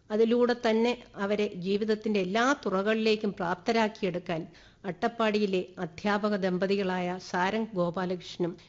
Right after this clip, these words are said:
വിജയലക്ഷ്മിയും നടത്തുന്ന പരിശ്രമങ്ങൾ വളരെ ശ്രദ്ധേയമാണ്. അത്ര മനോഹരമായ രീതിയിലാണ് അവർ പ്രകൃതിയിൽ നിന്നും പാഠങ്ങൾ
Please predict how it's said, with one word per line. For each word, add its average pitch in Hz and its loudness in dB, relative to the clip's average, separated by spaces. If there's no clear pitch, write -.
വിജയലക്ഷ്മിയും 220 2
നടത്തുന്ന 175 -2
പരിശ്രമങ്ങൾ 175 -4
വളരെ 202 -4
ശ്രദ്ധേയമാണ്. 185 -2
അത്ര 277 -4
മനോഹരമായ 240 2
രീതിയിലാണ് 180 0
അവർ 175 -2
പ്രകൃതിയിൽ 190 0
നിന്നും 190 0
പാഠങ്ങൾ 180 -2